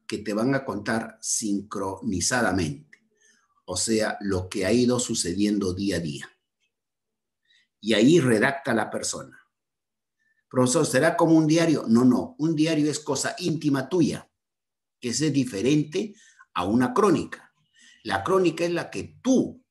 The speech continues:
lo que ves, estás redactando. Entonces, cuando los españoles vinieron a esta parte del continente, el rey de España, mis queridos alumnos, mandó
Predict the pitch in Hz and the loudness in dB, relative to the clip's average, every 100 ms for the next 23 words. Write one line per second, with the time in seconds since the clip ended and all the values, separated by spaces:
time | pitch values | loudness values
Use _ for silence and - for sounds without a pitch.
0 | _ _ _ _ 113 98 101 107 208 262 | _ _ _ _ -10 -10 -4 0 2 2
1 | - - _ _ _ _ _ _ - - | -4 -10 _ _ _ _ _ _ -12 -6
2 | 127 127 113 98 85 - 85 73 - _ | -6 -4 -4 -4 -6 -10 -10 -10 -14 _
3 | _ _ _ _ _ _ _ _ _ - | _ _ _ _ _ _ _ _ _ -12
4 | 156 254 277 240 190 151 131 135 135 - | -2 0 0 0 2 4 4 2 0 -8
5 | _ _ _ _ _ _ _ _ _ _ | _ _ _ _ _ _ _ _ _ _
6 | 117 113 131 - 123 220 208 139 165 - | -6 -4 -4 -2 -2 0 2 0 -2 -10
7 | - _ _ 104 107 156 185 143 131 156 | -16 _ _ -8 0 2 2 0 -4 -4
8 | 156 - 156 147 135 113 110 98 98 113 | -6 -4 -4 -4 -4 -4 -8 -10 -8 -4
9 | 143 139 139 - 110 104 123 214 247 220 | -4 -6 -14 -12 -10 -6 -2 0 0 -2
10 | - - 131 98 92 110 - - 110 131 | -4 -4 -4 -2 -6 -10 -14 -8 -6 -6
11 | 123 113 92 90 - _ _ _ - 104 | -6 -6 -8 -12 -16 _ _ _ -10 -6
12 | 95 95 139 127 - | -6 -4 -2 -4 -6